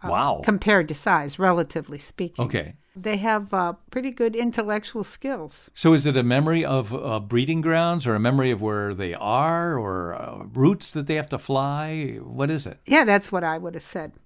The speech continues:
Speaker 1: But studies have shown that a hummingbird can remember every flower they ever visited.
Speaker 2: Oh, <laughs> my God.
Speaker 1: Even on their migration route. Oh, there, and there's in Lexington, there's a,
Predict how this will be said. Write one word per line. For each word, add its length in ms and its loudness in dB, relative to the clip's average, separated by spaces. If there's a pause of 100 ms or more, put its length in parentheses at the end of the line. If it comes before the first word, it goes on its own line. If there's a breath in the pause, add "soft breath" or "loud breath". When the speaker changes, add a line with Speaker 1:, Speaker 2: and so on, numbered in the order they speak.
Speaker 1:
But 200 0
studies 460 4
have 160 2
shown 400 2
that 200 2
a 220 -2
hummingbird 640 4
can 220 0
remember 640 0 (160)
every 520 4
flower 800 2
they 260 -2
ever 320 0
visited. 500 0
Speaker 2:
Oh, 200 -6
<laughs> 220 0
my 140 0 (140)
God. 440 -4 (200)
Speaker 1:
Even 320 4
on 160 6
their 140 4
migration 720 2
route. 300 -2
Oh, 320 4
there, 180 -2
and 200 -2
there's 300 0
in 180 -2
Lexington, 640 0
there's 260 -4
a, 280 -2